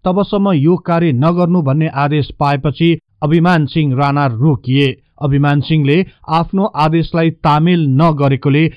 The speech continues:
रानी रिसले मुरमुर्दै कौसीमा थचक्क बसिन्।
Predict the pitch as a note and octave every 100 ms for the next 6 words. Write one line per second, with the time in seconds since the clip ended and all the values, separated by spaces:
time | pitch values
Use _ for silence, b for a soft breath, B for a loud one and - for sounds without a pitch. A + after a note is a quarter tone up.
0 | B C3+ D3+ E3 D#3+ A#2+ D#3 F#3+ - D#3
1 | D3 B2 D#3 C3+ D3 C#3 D3+ D3 b -
2 | D3 C#3+ D3 C#3 B2+ - C#3+ C3 C#3 -
3 | A#2 A2+ - D3+ C3+